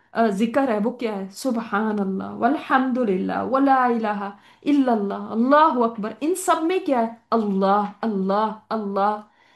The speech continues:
बार बार अल्लाह ताला ने इसके साथ अज़कार सिखाए हैं कि आप इस तरह से कहें, "ला हौला वला कुव्वता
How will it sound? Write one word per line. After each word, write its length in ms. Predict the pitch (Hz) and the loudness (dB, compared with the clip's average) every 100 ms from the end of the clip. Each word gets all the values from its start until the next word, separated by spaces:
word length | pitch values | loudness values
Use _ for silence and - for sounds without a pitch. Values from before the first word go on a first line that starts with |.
| _ 196 | _ -2
बार 320 | 214 214 262 | 2 4 2
बार 260 | 247 302 320 | 2 0 0
अल्लाह 360 | - 262 269 | -4 -2 -2
ताला 280 | 277 269 277 | -2 -4 -4
ने 140 | 302 349 | -4 -8
इसके 640 | - - 320 - - 403 | -12 -8 -8 -8 -2 0
साथ 340 | 381 320 294 | 0 -2 2
अज़कार 440 | 277 254 - 214 202 | 0 0 0 2 2
सिखाए 420 | 220 226 202 196 | -4 -8 -8 -10
हैं 220 | - 233 - - - | -10 -12 -18 -20 -4
कि 180 | 240 - | -4 2
आप 340 | 233 285 - 277 | 2 2 0 -2
इस 200 | 294 - | -2 0
तरह 220 | 311 302 | 2 2
से 140 | 277 247 | 2 -2
कहें, 320 | 196 190 190 - _ _ - | -2 -4 -6 -12 _ _ -6
"ला 200 | 196 208 | 2 2
हौला 400 | 240 254 262 294 | 2 2 2 0
वला 340 | 359 240 220 240 | 2 2 2 0
कुव्वता 480 | 247 226 277 330 | 0 -2 -2 -2